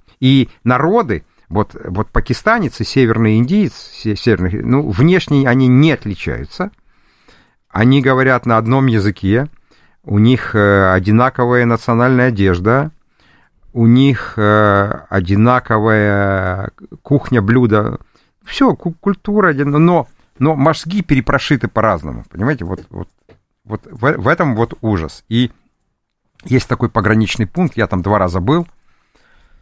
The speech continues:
где каждый, эм, день,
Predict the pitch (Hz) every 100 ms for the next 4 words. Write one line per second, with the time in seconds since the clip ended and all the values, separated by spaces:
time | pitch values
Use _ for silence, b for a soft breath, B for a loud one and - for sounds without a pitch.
0 | _ - 87 92 110 120 - 147 139 107
1 | 127 117 151 107 104 101 95 92 b _
2 | _ _ _ _ _ _ _ _ _ _
3 | - - _ _ _ _ - - - 82
4 | 113 151 196